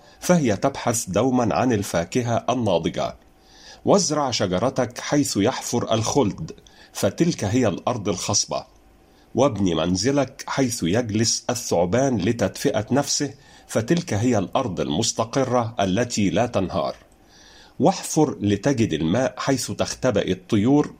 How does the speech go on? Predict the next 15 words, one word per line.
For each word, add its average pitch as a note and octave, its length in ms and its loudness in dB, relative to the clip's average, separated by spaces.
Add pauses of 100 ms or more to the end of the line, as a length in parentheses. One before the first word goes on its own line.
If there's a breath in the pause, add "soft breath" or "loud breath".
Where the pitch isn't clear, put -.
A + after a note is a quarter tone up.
من C3+ 160 4
الحرارة، F#2 640 0 (400 loud breath)
فحيثما C3 680 2
تقف - 420 -4
الطيور A#2 560 2 (300 loud breath)
يختبئ A#2 600 0 (120)
الماء. F#2+ 380 -2 (680 soft breath)
واذهب A2 440 2
للنوم G2 540 2
واستيقظ A#2+ 800 0
في B2 320 0
نفس D3+ 320 0
الوقت B2 440 -2
مع B2+ 220 2
الطيور، B2+ 560 2